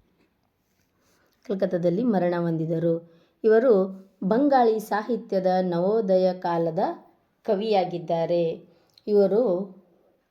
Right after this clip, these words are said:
ಗೀತಾಂಜಲಿ ಎಂಬ ಸಾಹಿತ್ಯಕ್ಕೆ ಕೂಡ ಅವರಿಗೆ ನೊಬೆಲ್ ಪ್ರಶಸ್ತಿಯನ್ನು ದೊರಕಿದೆ. ಇವರು ಸೂಕ್ಷ್ಮ ಸಂವೇದನೆಯ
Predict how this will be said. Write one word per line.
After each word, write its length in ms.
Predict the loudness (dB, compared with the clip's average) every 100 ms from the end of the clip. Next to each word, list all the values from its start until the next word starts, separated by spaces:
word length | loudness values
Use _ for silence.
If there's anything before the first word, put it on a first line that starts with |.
| _ _ _ -10
ಗೀತಾಂಜಲಿ 920 | -2 -2 0 2 2 2 2 2 0 -2 -8 -20 _ _ _ -6
ಎಂಬ 280 | 0 2 4 2
ಸಾಹಿತ್ಯಕ್ಕೆ 720 | 0 -4 -2 -2 -2 0 0
ಕೂಡ 240 | -2 -2 0
ಅವರಿಗೆ 440 | 0 0 -2 0 0
ನೊಬೆಲ್ 380 | 0 -2 0 -2
ಪ್ರಶಸ್ತಿಯನ್ನು 760 | -4 -8 -8 -6 -6 -4 -4
ದೊರಕಿದೆ. 300 | -6 -6 -6
ಇವರು 580 | -2 0 0 -2 -8 _ _ _ _
ಸೂಕ್ಷ್ಮ 460 | -4 -4 0 2
ಸಂವೇದನೆಯ 960 | 2 0 -2 0 0 0 -2 -2 0